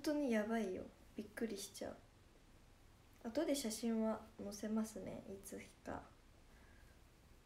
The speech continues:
解禁されたら、いろんなものが。ほっ。ボッサボサや。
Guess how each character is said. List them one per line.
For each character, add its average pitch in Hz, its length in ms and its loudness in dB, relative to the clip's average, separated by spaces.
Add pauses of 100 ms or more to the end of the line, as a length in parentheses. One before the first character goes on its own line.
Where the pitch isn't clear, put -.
(760)
解 202 200 -2
禁 190 200 -6
さ - 140 -4
れ 185 140 0
た 185 120 -4
ら、 - 160 -4 (800)
い 196 80 -4
ろ 185 120 0
ん 175 100 -2
な 170 100 -4
も 170 160 -4
の 170 160 -4
が。 175 100 -8 (840)
ほ 359 80 2
っ。 - 40 2 (1200)
ボ 247 120 10
ッ - 20 12
サ 349 240 8
ボ 359 140 10
サ 403 140 8
や。 392 380 12